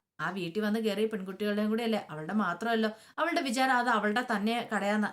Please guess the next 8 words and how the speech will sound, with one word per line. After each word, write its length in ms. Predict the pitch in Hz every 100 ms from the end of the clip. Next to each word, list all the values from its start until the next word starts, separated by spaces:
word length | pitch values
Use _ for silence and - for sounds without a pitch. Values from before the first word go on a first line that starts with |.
| -
ഇങ്ങനെയാണെങ്കിൽ 580 | 170 170 208 196 214 226 226 - _
കോമതി 400 | 330 349 349 302
സ്റ്റോഴ്സ് 340 | - 240 226
നമ്മുടെ 260 | 240 208 226
മീനാക്ഷിയുടെ 560 | 226 185 202 214 240 220
പേരിലേക്ക് 380 | 196 214 226
മാറ്റുകയോ 380 | 226 175 180 247
ചെയ്യണ്ടേ? 340 | 202 196 190